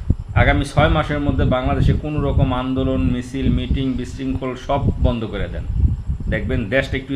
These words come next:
স্থিতিশীল হোক। আর নাহলে তো এই দেশে যেই অবস্থা, এত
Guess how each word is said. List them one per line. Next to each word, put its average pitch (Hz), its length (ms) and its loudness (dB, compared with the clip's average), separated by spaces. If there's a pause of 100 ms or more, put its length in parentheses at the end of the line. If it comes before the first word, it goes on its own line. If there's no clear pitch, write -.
স্থিতিশীল 147 500 -4
হোক। 139 100 -2 (460)
আর - 100 -2
নাহলে 127 220 0
তো 139 120 -2
এই 135 120 2
দেশে 135 200 0 (200)
যেই 156 160 2 (240)
অবস্থা, 120 340 -6 (200)
এত - 80 -6